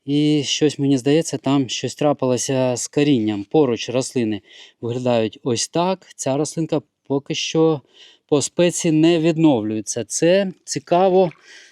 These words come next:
треба послідкувати за нею. Інші всі в такому доволі міцному стані, почуваються добре. Ось така поливка,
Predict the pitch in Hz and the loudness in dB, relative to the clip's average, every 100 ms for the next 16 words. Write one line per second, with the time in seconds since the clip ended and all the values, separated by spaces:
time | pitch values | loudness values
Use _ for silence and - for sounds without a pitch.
0 | _ - 156 160 165 156 - 160 - 151 | _ 0 2 4 4 2 0 -2 -2 -2
1 | 170 143 110 113 107 113 110 104 - 180 | 2 2 0 -4 -4 -2 -4 -6 -2 -2
2 | 202 147 110 - 165 175 151 - 120 123 | 0 -4 -8 -4 -2 -2 -4 -8 -6 -6
3 | 113 104 _ 120 123 139 123 - _ _ | -6 -6 _ -4 0 2 0 -6 _ _
4 | _ _ _ - 160 - 147 127 113 - | _ _ _ 0 0 2 0 2 0 0
5 | 208 196 180 175 - - - - _ _ | 0 4 2 2 -6 -16 -16 -18 _ _
6 | 135 - 139 170 156 - 131 127 107 101 | -6 -2 0 2 0 -2 -2 0 -2 -4
7 | 98 _ _ _ _ _ _ _ _ _ | -14 _ _ _ _ _ _ _ _ _
8 | _ _ _ _ _ _ _ _ _ _ | _ _ _ _ _ _ _ _ _ _
9 | _ _ _ _ _ _ _ _ _ _ | _ _ _ _ _ _ _ _ _ _
10 | _ _ _ 185 202 - 160 175 151 170 | _ _ _ 0 0 0 -2 0 0 2
11 | 202 254 - - 131 | 4 2 0 -6 -6